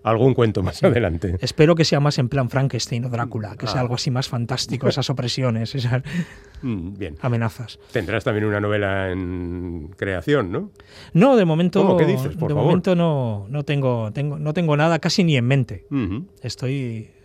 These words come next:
Speaker 2: estoy
Speaker 1: Estás un poco relajado, vamos.
Speaker 2: Sí, est-, estoy bastante relajado, ¿no?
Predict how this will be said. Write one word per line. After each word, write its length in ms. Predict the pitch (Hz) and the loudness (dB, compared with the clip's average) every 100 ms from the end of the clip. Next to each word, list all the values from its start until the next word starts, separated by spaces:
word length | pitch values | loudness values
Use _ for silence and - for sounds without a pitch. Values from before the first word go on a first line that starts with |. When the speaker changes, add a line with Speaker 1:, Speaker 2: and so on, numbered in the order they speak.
| - | -18
Speaker 2:
estoy 360 | - 135 143 | -4 -2 0
Speaker 1:
Estás 160 | 139 123 | 0 2
un 80 | 165 | 2
poco 160 | 180 | 2
relajado, 440 | 175 104 87 135 101 | 0 0 0 -2 0
vamos. 220 | 123 120 - | -2 0 4
Speaker 2:
Sí, 180 | 240 156 | 4 4
est-, 160 | 135 101 | -4 -6
estoy 340 | 170 147 - | -6 -6 -4
bastante 320 | 185 180 180 | -2 0 2
relajado, 520 | 165 127 117 139 120 98 | 2 2 0 -2 -2 -4
¿no? 160 | 131 | -8